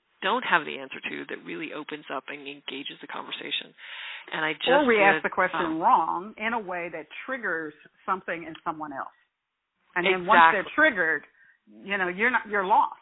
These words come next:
Speaker 2: because now you're trying to figure out, "Well, what did I do? I just asked a simple question. This person's gone off on, you know, some other
Speaker 1: Exactly.
Speaker 2: thing out of
Speaker 1: How
Speaker 2: it."
Speaker 1: do, how do
Speaker 2: So
Speaker 1: you, how do you ask to engage? How do you ask to get
Speaker 2: Yes.
Speaker 1: them to open up? Exactly.
Speaker 2: Yes.
Speaker 1: It's, it's,
Speaker 2: Yes.
Speaker 1: it's,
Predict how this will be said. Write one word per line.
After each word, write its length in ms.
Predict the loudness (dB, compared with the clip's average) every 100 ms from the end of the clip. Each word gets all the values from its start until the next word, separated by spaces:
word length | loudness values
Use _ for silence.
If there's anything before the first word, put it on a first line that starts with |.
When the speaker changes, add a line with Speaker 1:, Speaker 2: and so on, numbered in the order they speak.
| _
Speaker 2:
because 300 | -10 -8 -6
now 180 | -2 -2
you're 160 | -2 -6
trying 160 | -8
to 100 | -8
figure 220 | -8 -6 -6
out, 120 | -8
"Well, 100 | -12
what 140 | -8
did 120 | -8
I 100 | -8
do? 300 | -8 -6 -6
I 80 | -6
just 180 | -8 -4
asked 220 | -2 -2
a 40 | -6
simple 220 | -6 -6
question. 320 | -2 -4 -4 -10
This 140 | -8
person's 300 | -8 -6 -8
gone 260 | 0 2 4
off 240 | 2 -2
on, 300 | -4 -4 -4 -10 _ _ -6
you 160 | -2
know, 120 | 0 0
some 140 | -2 4
other 200 | 4 4
Speaker 1:
Exactly. 240 | 0 -4 -8 _
Speaker 2:
thing 240 | -6 -2
out 160 | -2 2
of 60 |
Speaker 1:
How 60 | 2
Speaker 2:
it." 80 | 2
Speaker 1:
do, 40 |
how 160 | 2 2
do 60 | 4
Speaker 2:
So 60 |
Speaker 1:
you, 100 | 0 -6 _ -6
how 160 | -2
do 80 | -2
you 80 | 2
ask 320 | 6 6 6 -2
to 80 | -10
engage? 420 | -4 -2 -2 -4 -4
How 80 |
do 80 | -4
you 80 | -2
ask 320 | 0 2 0 -10
to 100 | -10
get 100 | 0
Speaker 2:
Yes. 200 | 2 2
Speaker 1:
them 80 |
to 40 | -4
open 160 | -8 -8
up? 120 | -10 -10
Exactly. 480 | -20 -4 -2 0 -2
Speaker 2:
Yes. 120 | -6
Speaker 1:
It's, 280 | -6 -12 -16
it's, 140 | -10
Speaker 2:
Yes. 180 | -4 -4 -4
Speaker 1:
it's, 180 | -12